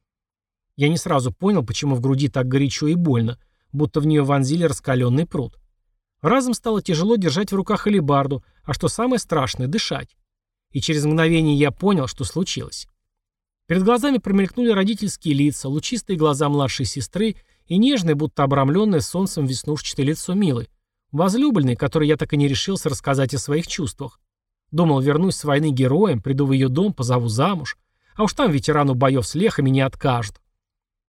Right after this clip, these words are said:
Какой же дурак. Злость, обида, жалость к себе, особенно к родителям, всё промелькнуло в единый миг и погасло.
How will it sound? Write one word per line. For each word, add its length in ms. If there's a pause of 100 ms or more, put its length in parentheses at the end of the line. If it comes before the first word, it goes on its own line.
(120)
Какой 220
же 120
дурак. 640 (680)
Злость, 440
обида, 400
жалость 360
к 40
себе, 380
особенно 340
к 60
родителям, 580
всё 180
промелькнуло 540
в 60
единый 340
миг 220 (140)
и 80
погасло. 600